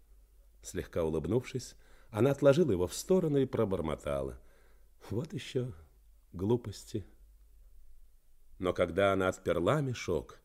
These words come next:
оказалось, что даже его священное нутро осквернено секретной посылкой от соседнего почмейстера. В ней были золотая брошка и билеты в цирк.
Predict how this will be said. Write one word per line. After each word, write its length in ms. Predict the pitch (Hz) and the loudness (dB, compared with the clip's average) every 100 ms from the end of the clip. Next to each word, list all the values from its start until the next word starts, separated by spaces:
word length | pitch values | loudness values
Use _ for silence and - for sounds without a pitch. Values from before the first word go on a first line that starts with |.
| - _ - - | -20 _ -18 -10
оказалось, 580 | 90 78 76 95 87 80 | -2 -2 2 2 0 -4
что 260 | - 78 | -8 -4
даже 260 | 78 82 80 | 0 2 2
его 200 | 80 82 | 0 -2
священное 1000 | - 78 - - 90 104 104 98 87 80 | -4 -8 -6 -4 0 0 0 -2 -2 -2
нутро 720 | 76 - 95 151 160 76 - - - - - | -4 -6 -2 2 2 2 -4 -20 -20 -20 -8
осквернено 720 | 78 - - 80 73 78 85 | -6 -4 0 0 2 0 0
секретной 640 | - - - 82 - 85 76 | -2 -6 -2 -2 -2 -4 -6
посылкой 680 | 73 - 120 120 - 95 - - | -6 -2 0 0 -2 -4 -6 -8
от 140 | 90 - | -6 -4
соседнего 580 | 85 - 87 80 82 | -4 -2 -2 -2 -2
почмейстера. 840 | 78 73 - 85 78 - - 71 71 - - - - | -2 -4 -4 -4 -4 -6 -8 -8 -10 -16 -20 -14 -4
В 140 | 85 | 2
ней 160 | 87 85 | 4 4
были 300 | 90 82 80 | 4 2 0
золотая 480 | 82 80 - 80 | 0 -2 -2 -4
брошка 600 | 76 131 151 - 104 98 - - - - | 0 0 0 -4 -6 -6 -8 -20 -20 -8
и 80 | 101 | -4
билеты 400 | 85 82 92 95 | -2 -2 -4 -10
в 100 | - | -12
цирк. 540 | - - - - - | -10 -10 -10 -20 -20